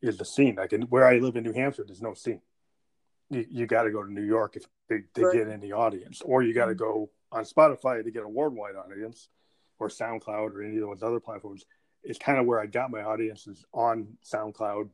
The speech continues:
Speaker 1: then Spotify and all these other platforms. And then it's kinda like the radio. Like, o-, in the old days, I used to go and get college radio stations like UMass and, you know,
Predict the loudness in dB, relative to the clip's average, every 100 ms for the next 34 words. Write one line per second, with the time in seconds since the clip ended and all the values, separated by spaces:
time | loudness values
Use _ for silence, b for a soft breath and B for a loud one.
0 | _ _ _ -16 -12 -8 0 2 2 0
1 | -2 -2 -8 -8 -6 -6 -6 -6 -8 -12
2 | -4 -4 -2 -4 -4 -6 -10 -10 -10 -12
3 | _ b b b -6 0 2 2 2 4
4 | 4 2 -8 -8 -8 -6 0 2 2 4
5 | 8 8 6 -2 0 -2 -6 _ _ _
6 | _ _ _ _ _ 0 0 0 -4 -2
7 | 0 0 -2 -8 -8 -8 -4 -4 -4 -4
8 | -2 -4 -6 -8 -8 -12 -16 -20 _ _
9 | _ _ -10 -8 -4 -4 -2 -2 -4 -4
10 | -10 -12 -16 _ _ _ _ _ _ -8
11 | -4 -4 -6